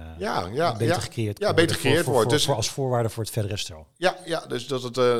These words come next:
Speaker 1: dat het uiteindelijk een realistische perceptie is die past bij wat de patiënt, eh, ervaart. En als je daar in één, op één lijn zit, ook met een neuroloog of andere specialisten, dan denk ik dat, eh, dat de patiënt daar heel erg mee geholpen kan zijn. En, en dus er is een groep die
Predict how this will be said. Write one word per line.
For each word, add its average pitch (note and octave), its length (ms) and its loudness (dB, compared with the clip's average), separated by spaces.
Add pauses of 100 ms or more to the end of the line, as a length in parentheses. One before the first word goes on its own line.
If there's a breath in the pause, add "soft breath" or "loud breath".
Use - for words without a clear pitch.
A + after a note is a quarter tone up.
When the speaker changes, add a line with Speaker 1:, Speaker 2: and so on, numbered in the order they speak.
(120)
Speaker 1:
dat A#2 120 -2
het A2+ 180 -2
uiteindelijk A2+ 420 -2
een A2+ 60 0
realistische A#2 460 4
perceptie C#3+ 480 0
is C#3+ 120 -4
die A2+ 100 -6
past B2 440 -2
bij G#2+ 220 -2
wat G2+ 160 -6
de G2+ 60 -14
patiënt, G#2 500 -6
eh, F#2+ 280 -6
ervaart. G2+ 520 -8
En A#2+ 200 -8
als G2+ 160 -6
je G#2+ 60 -8
daar G#2+ 340 -2
in A2+ 140 -8
één, A2 240 -6
op G2+ 160 -10
één G#2 180 -4
lijn A2 280 2
zit, G2+ 340 -4
ook G#2+ 180 -6
met G2+ 140 -6
een G2 100 -6
neuroloog G2+ 420 -2
of F#2+ 100 -12
andere G#2+ 300 -6
specialisten, F#2 840 -6 (420 loud breath)
dan G2+ 140 -4
denk G#2 180 2
ik G2+ 120 -6
dat, G2 220 0
eh, G2+ 120 2
dat G2+ 140 0
de G2 80 -12
patiënt - 260 0
daar G2 100 -2
heel G2 80 0
erg F#2+ 100 -6
mee F#2+ 160 -6
geholpen F2+ 340 -8
kan F2 200 -10
zijn. F2+ 400 -10
En, A2 220 -8
en G2 140 -10
dus G#2 180 -2
er A2+ 60 0
is A2+ 80 0
een A#2+ 100 0
groep B2+ 220 -2
die A2+ 180 -2